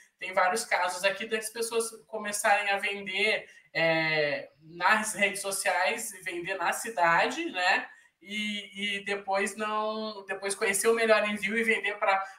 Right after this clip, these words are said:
pra fora do estado até, então, e elas mudam ali a rotina, muitos negócios,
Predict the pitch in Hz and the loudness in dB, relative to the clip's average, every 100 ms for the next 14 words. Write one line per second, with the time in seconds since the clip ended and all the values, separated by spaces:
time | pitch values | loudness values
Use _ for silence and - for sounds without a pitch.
0 | _ 170 180 - 214 226 226 226 - 208 | _ 2 2 6 6 6 4 0 4 8
1 | 220 240 180 170 185 180 185 185 190 196 | 8 6 2 0 -2 -2 -2 -2 0 2
2 | 196 196 - 185 220 220 190 175 190 185 | 2 2 -2 -6 -2 0 0 2 2 2
3 | 170 - 208 220 196 269 277 254 - - | 0 -4 -4 -6 -4 -6 -6 -4 -2 2
4 | 185 - - | 2 2 -6